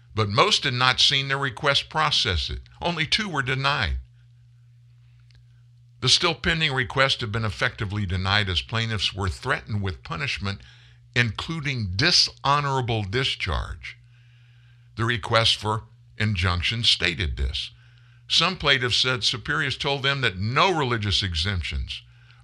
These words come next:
are gonna be granted. You know what? That's not only, um, mean, it's not ugly, it's unconstitutional. And the Biden administration knows it. That's why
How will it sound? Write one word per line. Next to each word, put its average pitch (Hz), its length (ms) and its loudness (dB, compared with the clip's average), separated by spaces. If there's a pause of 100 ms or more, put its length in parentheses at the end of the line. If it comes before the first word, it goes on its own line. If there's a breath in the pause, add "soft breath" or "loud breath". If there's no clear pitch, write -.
(140)
are 113 60 -2
gonna 107 200 -2
be 95 140 -2
granted. 82 400 0 (800 loud breath)
You 131 160 0
know 185 180 -2
what? 185 260 -4 (300)
That's 175 300 -2
not 139 160 0
only, 117 420 2
um, 85 260 2 (180)
mean, 120 600 2 (880)
it's - 180 4
not 110 220 2
ugly, 113 340 -2 (160)
it's - 160 2
unconstitutional. 95 1200 2 (2750 soft breath)
And 104 100 2
the 104 60 4
Biden 107 300 2
administration 87 720 4
knows 90 340 2
it. - 80 -8 (1800 soft breath)
That's 127 460 4
why 101 480 2